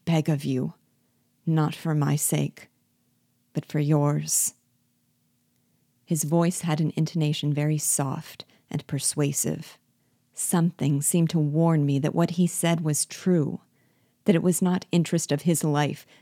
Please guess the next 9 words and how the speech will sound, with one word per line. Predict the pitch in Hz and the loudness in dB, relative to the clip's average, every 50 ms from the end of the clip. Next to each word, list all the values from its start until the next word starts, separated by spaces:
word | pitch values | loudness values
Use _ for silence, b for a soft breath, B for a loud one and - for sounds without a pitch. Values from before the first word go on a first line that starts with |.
| b - | b -4
that | 160 156 | -2 0
had | 175 160 147 165 | 0 -2 -2 0
given | - 160 160 160 143 | -2 0 0 0 0
to | - 165 | 0 0
his | 151 147 151 | 0 0 0
voice | 156 160 151 147 143 - - | 0 0 0 0 0 -2 -4
this | - - 156 - - _ | -4 -4 -4 -4 -6 _
penetrating | - - - 175 156 156 156 - 165 147 143 147 143 147 | -10 -4 -2 -2 -2 -2 -2 -2 -2 -2 0 -2 -4 -4
tenderness, | - - 175 156 147 147 143 - - - 160 - - - | -4 -2 -2 0 0 0 -2 -4 -4 -4 -4 -6 -6 -8